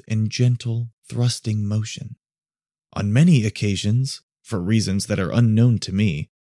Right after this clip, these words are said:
I would orgasm through the urethra.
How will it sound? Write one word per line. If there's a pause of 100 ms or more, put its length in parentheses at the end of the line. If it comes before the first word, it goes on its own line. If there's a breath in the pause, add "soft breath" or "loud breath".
(140)
I
would
orgasm
through
the
urethra.